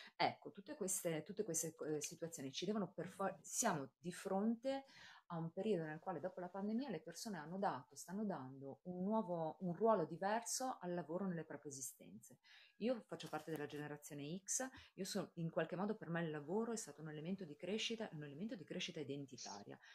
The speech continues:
Vedo di fronte a me nuove generazioni per il quale il lavoro non ha questo assetto e le guardo con grande interesse e anche come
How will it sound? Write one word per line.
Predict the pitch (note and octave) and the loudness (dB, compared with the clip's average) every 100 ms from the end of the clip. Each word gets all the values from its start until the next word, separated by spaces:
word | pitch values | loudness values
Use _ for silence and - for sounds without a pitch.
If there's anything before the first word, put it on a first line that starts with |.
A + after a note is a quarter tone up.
| - - | -16 6
Vedo | G3+ E3 | 6 6
di | D#3 | 2
fronte | - D3 D#3 | -6 -8 -4
a | |
me | E3+ B3+ | -2 2
nuove | F#3+ E3+ E3 | 2 0 0
generazioni | D#3 D3 D#3+ B3 B3+ | -2 -4 -4 -2 -2
per | F3 | -2
il | E3+ | -2
quale | A3+ A3 | 0 0
il | F3 | 0
lavoro | D#3+ A3+ | 0 0
non | G#3+ D#3 | 0 0
ha | E3 | -4
questo | - E3 - | -6 -8 -6
assetto | C3 - A#2 A2+ _ G#3 C4+ - - | 0 0 -2 -8 _ -2 -2 -8 -8
e | - | 0
le | E3+ | 4
guardo | E3+ A3 F#3+ D#3 | 6 6 4 2
con | E3 D#3+ | 0 2
grande | F#3+ A3+ G#3+ | 4 6 8
interesse | F3+ F3 E3+ G#3+ A#3+ - | 6 2 2 2 4 4
e | F3 | 4
anche | E3+ G#3+ A3 | 4 2 -2
come | - G3 G3+ G3+ | 0 2 4 2